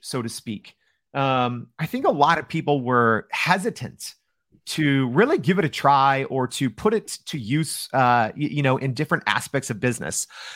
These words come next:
Um, you know, what about A I did you see and, you know, you saw, hey, in sales, this could actually help?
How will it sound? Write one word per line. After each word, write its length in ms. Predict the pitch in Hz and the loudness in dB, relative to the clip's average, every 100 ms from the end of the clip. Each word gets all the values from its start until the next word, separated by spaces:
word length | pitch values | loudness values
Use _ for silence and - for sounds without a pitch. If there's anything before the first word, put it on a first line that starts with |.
| - | -2
Um, 480 | 139 139 131 120 117 - | 2 4 2 0 -6 0
you 100 | 175 | 2
know, 80 | |
what 200 | 147 190 | 4 2
about 300 | 240 247 226 | 2 0 0
A 140 | 160 160 | -2 0
I 440 | - 113 101 104 135 _ _ - | 2 2 2 -2 -8 _ _ -4
did 160 | 139 | 0
you 120 | 156 | 0
see 580 | 147 - 131 113 147 175 | -2 -2 -2 0 0 -2
and, 480 | - 123 117 113 107 - | -2 0 0 -2 -6 -4
you 100 | 131 | -2
know, 140 | 110 | -2
you 300 | 110 117 117 | -2 0 0
saw, 300 | - - 135 | 0 2 4
hey, 460 | 117 147 185 110 113 - | 2 0 0 -2 -6 -8
in 100 | 127 | -6
sales, 640 | - 208 233 139 123 - _ | 0 4 4 4 0 -10 _
this 220 | - 214 214 | 0 0 2
could 160 | 208 | 2
actually 420 | 160 147 - 139 | 2 0 -4 -6
help? 340 | 107 123 - | -2 0 -2